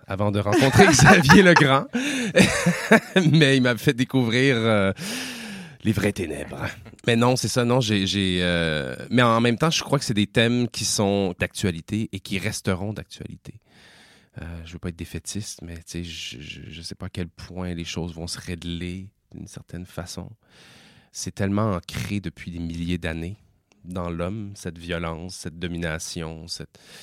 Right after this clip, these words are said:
euh, même dans Barbie. <laughs> J'ai vu Barbie il y a quelques jours, puis je me, je, je, à la fin, je me disais, « Ouais, c'est bien beau, c'est, c'est, c'est,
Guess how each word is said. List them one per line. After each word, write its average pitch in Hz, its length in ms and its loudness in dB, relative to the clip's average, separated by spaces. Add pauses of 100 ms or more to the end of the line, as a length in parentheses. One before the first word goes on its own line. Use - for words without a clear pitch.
(540)
euh, 78 220 -12 (800)
même 92 100 -2
dans 85 140 -2
Barbie. 92 520 -4 (480)
<laughs> 320 60 6 (300)
J'ai 170 1300 -2
vu 107 60 -12
Barbie 98 340 -2
il - 20 2
y 104 40 0
a - 20 0
quelques 92 340 -4
jours, 104 360 -4
puis 87 280 -10
je 87 120 -12
me, 85 360 -4
je, 80 140 -14 (160)
je, - 800 -20
à - 140 -16
la 90 80 -12
fin, 113 260 -4
je 98 80 -6
me 87 120 -8
disais, « 85 640 -8
Ouais, 120 140 -6
c'est 117 140 -8
bien 95 220 -4
beau, 104 180 -10
c'est, 85 220 -12
c'est, 87 180 -16
c'est, - 220 -16